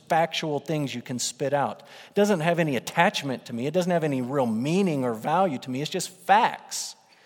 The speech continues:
And what we're talking about has to be more than that. Thirdly, we're gonna share it. That involves your mouth. And after you fill that in, I'd like you to turn to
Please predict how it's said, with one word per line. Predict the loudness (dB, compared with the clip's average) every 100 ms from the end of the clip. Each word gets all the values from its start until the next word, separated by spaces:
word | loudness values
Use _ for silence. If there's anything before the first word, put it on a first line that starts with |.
| -20 -20 -20 -20 _ -8
And | -4
what | -4
we're | -4 -4
talking | -4 -4
about | -2 -2
has | -2 -6
to | -8
be | -6 -4
more | -2 -2
than | -4 -6
that. | -10 -14 _ _ _ _ _ _ _ _ _ _ _ 0
Thirdly, | 2 4 0 -2 -6
we're | -6
gonna | -4 -2
share | -2 0 0
it. | 0 -4 -4
That | -2
involves | -2 0 -2 -2
your | -4
mouth. | -4 -4 -6 -10 -20 _ _ _ _ _ _ _ _ _ _ _ _ _ _ _ _ _ _ _ _ _ _ _ _ _ _ _ _ _ _ _ _ _ _ _ _
And | -8 -4
after | -4 -6
you | -8
fill | -4 -2 2
that | 0 0
in, | -2 -4
I'd | -6
like | -8 -10
you |
to | -12
turn | -10 -8 -8 -8
to | -12